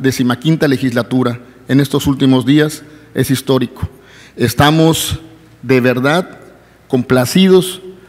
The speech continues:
de lo que viene para las finanzas para nuestro Estado.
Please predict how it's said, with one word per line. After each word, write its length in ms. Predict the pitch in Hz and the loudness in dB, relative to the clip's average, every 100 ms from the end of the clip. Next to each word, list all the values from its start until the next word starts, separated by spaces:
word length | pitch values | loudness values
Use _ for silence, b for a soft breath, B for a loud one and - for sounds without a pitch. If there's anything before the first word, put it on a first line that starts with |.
| B - | B -4
de 100 | 127 | -2
lo 160 | 127 | -2
que 140 | 139 131 | 0 0
viene 440 | 147 165 170 156 | 4 4 4 2
para 220 | 147 127 | 0 -2
las 160 | 123 - | -2 -2
finanzas 720 | 127 135 143 135 131 - - - _ _ - | 0 0 0 -4 -6 -6 -12 -20 _ _ -2
para 200 | 123 123 | 0 2
nuestro 300 | 120 - 120 | 0 0 -4
Estado. 400 | - 120 113 | -2 -4 -4